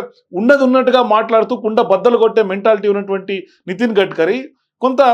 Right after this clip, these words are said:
పూర్తి స్థాయిలో చాలా మందికి దగ్గరగా ఉంటారు కాబట్టి ఖచ్చితంగా ఇవాళ ఆర్ఎస్ఎస్ అండ కూడా ఉంది కాబట్టి నెక్స్ట్ జనరేషన్ ఖచ్చితంగా బీజేపీలో నితిన్ గడ్కరీగానే కనిపిస్తున్నాడు. అందుకని ఇవాళ అందరూ కూడా నితిన్ గడ్కరీకి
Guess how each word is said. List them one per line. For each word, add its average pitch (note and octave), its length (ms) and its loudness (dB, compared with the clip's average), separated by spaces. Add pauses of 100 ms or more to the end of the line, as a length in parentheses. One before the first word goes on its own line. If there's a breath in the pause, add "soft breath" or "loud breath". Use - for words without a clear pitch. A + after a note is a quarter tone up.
(320)
పూర్తి C4+ 300 0
స్థాయిలో A#3+ 320 2 (120)
చాలా A#3 280 4
మందికి A#3+ 320 -2
దగ్గరగా A3+ 400 2
ఉంటారు G3+ 260 -2
కాబట్టి G#3 240 -4
ఖచ్చితంగా A#3+ 360 -2
ఇవాళ A3 240 4
ఆర్ఎస్ఎస్ G#3+ 380 0
అండ G3+ 200 -2
కూడా A3 160 2 (400 loud breath)
ఉంది A#3 180 -4
కాబట్టి F#3 380 0 (420 soft breath)
నెక్స్ట్ - 300 -2 (580)
జనరేషన్ A#3 540 0
ఖచ్చితంగా A3+ 380 -2 (100)
బీజేపీలో G#3 500 0 (540 soft breath)
నితిన్ B3+ 260 -2
గడ్కరీగానే A3+ 560 0
కనిపిస్తున్నాడు. D3 500 -6
అందుకని C4+ 360 2
ఇవాళ B3 200 4
అందరూ G#3+ 240 0
కూడా F#3+ 180 4 (440 soft breath)
నితిన్ C4+ 360 -2
గడ్కరీకి A#3+ 640 0